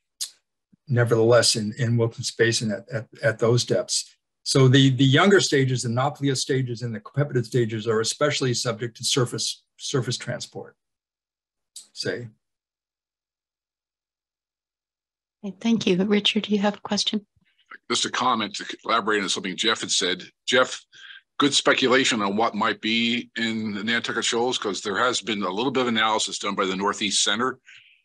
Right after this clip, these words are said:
Speaker 3: for twenty twenty through twenty twenty-two from their cruises. And basically, Centropodes is the most common zooplankton on Nantucket Shoals, and Pseudocalanus and, and Calanus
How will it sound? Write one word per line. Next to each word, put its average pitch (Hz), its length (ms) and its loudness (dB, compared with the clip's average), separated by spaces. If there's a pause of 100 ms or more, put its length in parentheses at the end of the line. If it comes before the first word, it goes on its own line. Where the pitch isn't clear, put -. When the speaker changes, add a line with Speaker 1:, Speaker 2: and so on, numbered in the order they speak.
(180)
Speaker 3:
for 98 460 0
twenty 110 480 -2
twenty 117 360 0
through 107 140 -4
twenty 110 300 -2
twenty-two 107 580 -2
from 98 160 -6
their 104 140 -2
cruises. 120 640 -4 (440)
And 98 460 -4 (280)
basically, 123 340 0
Centropodes 101 920 -2
is 104 220 0
the 101 80 -6
most 98 280 0
common 113 500 0
zooplankton 95 720 -4 (460)
on 104 300 2
Nantucket 98 360 -2
Shoals, 95 600 2
and 101 340 -2 (160)
Pseudocalanus 117 640 0
and, 87 100 -10 (160)
and 92 140 -4
Calanus 110 560 2